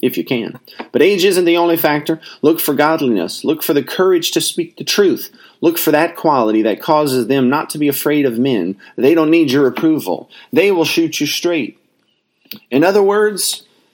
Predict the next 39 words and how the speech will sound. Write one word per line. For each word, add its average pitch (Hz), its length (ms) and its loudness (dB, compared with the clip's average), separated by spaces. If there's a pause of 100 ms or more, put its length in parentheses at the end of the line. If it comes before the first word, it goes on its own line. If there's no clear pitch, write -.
(220)
if - 100 -10
you 113 80 0
want 135 120 2
to - 20 0
be 143 100 0
safe, 147 500 -2 (160)
if - 140 -8
you 123 60 2
want 135 140 2
to - 20 2
be 139 160 0
guided 143 720 0 (200)
in 123 100 2
the 120 80 2
way 127 180 2
that 135 160 -2
you 147 80 0
should 120 260 -4
go, 139 360 0 (180)
what 120 160 0
you 110 140 0
need 135 180 2
is 113 100 0
a 104 40 -6
community. 123 680 -2 (640)
A 120 40 -20
community 160 500 0
with 160 200 -2
guardrails 110 720 -2
and 95 100 -4
safeguards. 95 720 -2
A 104 60 -4
community 160 420 0
with 120 160 -2
walls. 113 920 -2 (580)
That 120 120 0
is 113 80 0
a 107 60 -4
safeguard 101 840 -2